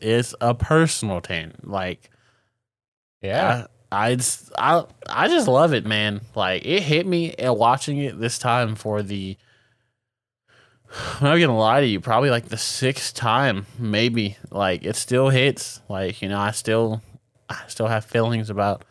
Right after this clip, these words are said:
Speaker 1: certain moments that we will definitely get into in this podcast.
Speaker 2: Yeah, and it does have moments, um,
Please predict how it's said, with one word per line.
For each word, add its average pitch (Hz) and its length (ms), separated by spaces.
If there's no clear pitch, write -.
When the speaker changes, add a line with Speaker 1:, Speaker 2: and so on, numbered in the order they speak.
Speaker 1:
certain 117 300
moments 113 380
that - 80
we 120 100
will 110 200
definitely 113 440
get 107 180
into 101 440
in 101 180
this 101 140
podcast. 98 640
Speaker 2:
Yeah, 135 460
and 110 180
it 127 80
does 151 240
have 156 240
moments, 104 640
um, 85 520